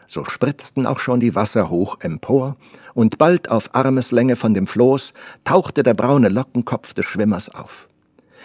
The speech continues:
Mit den kräftigen Armen, die Wellen teilend, flog er dahin. Überall vor seinen Augen flirrte und sprühte es,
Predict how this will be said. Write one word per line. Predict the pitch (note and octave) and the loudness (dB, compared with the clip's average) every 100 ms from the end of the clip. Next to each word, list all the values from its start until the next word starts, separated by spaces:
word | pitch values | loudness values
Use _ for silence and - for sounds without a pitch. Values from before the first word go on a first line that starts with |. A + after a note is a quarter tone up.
| - | -2
Mit | C3 | 2
den | B2 | 4
kräftigen | - E3+ - D3+ C3+ | 4 2 2 0 0
Armen, | - C3+ D#3+ C#3+ | 2 2 2 2
die | A2 | 4
Wellen | G2+ C3+ C#3+ C3 | 4 4 4 0
teilend, | B2 B2+ C3+ C3+ | 2 2 2 0
flog | A2 C3+ C#3 | 2 2 2
er | B2 | -2
dahin. | B2+ A#2 F#2 - _ - - - | -2 -4 -6 -10 _ -20 -20 -6
Überall | - F#3+ D#3+ D#3 - C3 | 0 0 0 0 2 0
vor | B2 B2 | 0 -4
seinen | A2+ G2+ E2+ - | -2 -2 -2 2
Augen | B2 C3 C3 A#2+ | 4 4 2 -2
flirrte | - B2 B2 - | -2 -2 -2 -6
und | B2+ A#2+ | -4 -6
sprühte | - - D#2 - | -8 -10 -10 -10
es, | - D#2+ - - | -12 -10 -14 -16